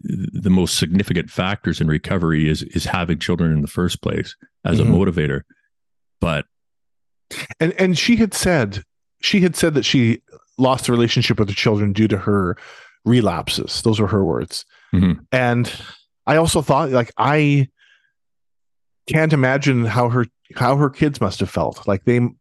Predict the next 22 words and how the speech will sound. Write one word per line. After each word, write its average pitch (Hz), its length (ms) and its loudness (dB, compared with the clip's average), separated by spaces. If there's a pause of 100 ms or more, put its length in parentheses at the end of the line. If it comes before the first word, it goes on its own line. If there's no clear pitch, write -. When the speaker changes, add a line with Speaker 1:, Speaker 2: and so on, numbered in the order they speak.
(300)
Speaker 2:
this, 147 200 2
and 131 140 2
this 151 160 0
is - 100 -4
h-, - 100 -4
how 131 220 -2
complex 120 580 -2
of 107 80 0
an 104 80 2
issue 104 320 0
it 87 100 0
is 98 400 0
when 101 160 0
we, 95 240 -2 (720)
as 110 160 0
a 110 60 0
society, 98 640 -2 (500)
pass 98 240 -2
judgment 101 480 -2
and 95 100 -6
stuff. - 320 -6
And, 95 160 -4